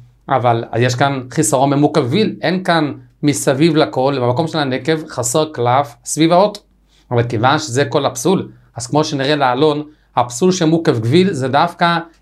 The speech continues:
אם בשעת הכתיבה לא היה מוקף גביל. האם בשעת הכתיבה זה היה בסדר? ואחר כך, אחרי הכתיבה, נעשה נקב שמחלק את האות לשתיים,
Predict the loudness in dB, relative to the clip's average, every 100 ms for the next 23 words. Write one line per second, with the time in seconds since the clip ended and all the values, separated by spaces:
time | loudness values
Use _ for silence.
0 | 2 2 4 0 -2 -4 0 0 0 -2
1 | 0 2 2 2 0 -2 -4 -2 -2 -4
2 | -8 _ _ _ -2 0 0 -2 -2 -2
3 | 2 2 2 0 0 0 0 0 -4 -10
4 | -20 _ -4 0 -2 0 2 2 0 -8
5 | -6 -2 0 4 4 4 2 0 0 0
6 | 2 2 0 0 0 0 0 2 0 0
7 | -2 -2 -4 -4 -4 -2 0 0 0 0
8 | 0 -4 -2 0 -2